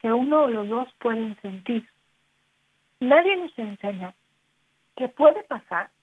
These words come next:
que es normal experimentar diferentes emociones, sensaciones,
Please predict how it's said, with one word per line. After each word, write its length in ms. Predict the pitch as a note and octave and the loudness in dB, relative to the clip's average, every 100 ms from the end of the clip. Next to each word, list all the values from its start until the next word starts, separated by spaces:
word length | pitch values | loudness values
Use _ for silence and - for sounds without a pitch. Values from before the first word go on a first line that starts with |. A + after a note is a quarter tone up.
| _ | _
que 160 | C4 C#4 | 2 4
es 160 | D#4+ D#4+ | 2 2
normal 840 | D#4 C#4 A#3 A3+ A3+ A#3+ A#3+ B3+ | 4 6 4 2 4 4 4 -2
experimentar 640 | A#3+ - - G#3+ G#3 G3 G#3 | -6 -8 -8 -8 -8 -4 -4
diferentes 520 | G#3+ G#3 G#3 G#3 A3+ | -4 -8 -8 -6 -8
emociones, 720 | A3 F#3+ F#3 G#3 G#3+ G#3+ G#3 - _ _ _ _ - | -8 -10 -6 0 2 2 -2 -4 _ _ _ _ -6
sensaciones, 720 | G3 G3 F#3 A#3 A#3 G#3+ | -2 -2 0 2 2 -2